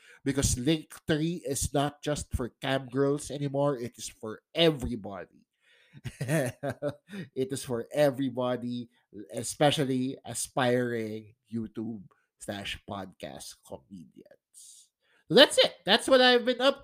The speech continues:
to. And you know what? On a more weekly basis, I will be putting out a lot more of these solo pods for now, until I finally decide to come up with my very first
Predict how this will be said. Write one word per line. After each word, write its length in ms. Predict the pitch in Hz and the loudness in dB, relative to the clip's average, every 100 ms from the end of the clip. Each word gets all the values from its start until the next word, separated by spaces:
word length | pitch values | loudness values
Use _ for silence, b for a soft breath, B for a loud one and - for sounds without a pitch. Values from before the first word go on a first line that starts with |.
| 269 | -2
to. 160 | 262 | 0
And 320 | 226 196 208 170 | 2 4 2 0
you 160 | 220 | 2
know 160 | 233 226 | 6 8
what? 160 | 226 | 6
On 220 | 202 196 202 | 4 2 4
a 100 | 196 | 4
more 360 | 190 214 208 175 | 6 8 8 6
weekly 400 | 190 202 185 170 | -2 -4 -10 2
basis, 520 | 175 175 190 180 - | 6 6 4 0 2
I 140 | 175 170 | 2 4
will 260 | 170 170 | 4 2
be 180 | 160 151 | 2 -6
putting 380 | - 165 151 147 | -2 -2 -2 -2
out 240 | 151 143 b b b | -2 -4 b b b
a 60 | 135 | 0
lot 340 | 143 147 147 | 4 4 0
more 480 | 120 135 135 131 131 b b 127 | -2 2 4 4 0 b b -6
of 280 | 127 113 | -6 -6
these 220 | 120 120 - | -14 -8 -6
solo 480 | - 139 139 139 | 0 0 2 0
pods 480 | 139 143 135 131 - | 0 2 2 0 -10
for 280 | - 135 117 | -10 -8 -6
now, 460 | 131 135 143 139 - | -4 0 2 0 -2
until 360 | 120 _ 131 123 | -16 _ -6 -6
I 440 | - 123 139 139 135 b b _ | -4 -2 0 -2 -6 b b _
finally 540 | 147 139 139 131 127 | 0 0 -2 -6 -6
decide 720 | 117 - 143 139 131 131 131 b b _ | -8 -2 0 2 0 -2 -6 b b _
to 60 | 117 | -12
come 280 | - 139 - 120 | 0 0 0 -2
up 240 | 139 - | -2 -2
with 180 | 131 131 | -8 -6
my 180 | 127 120 | -6 -6
very 400 | 113 143 135 131 | -2 0 0 -2
first 640 | 127 - 147 139 147 - | -10 -2 2 2 0 -4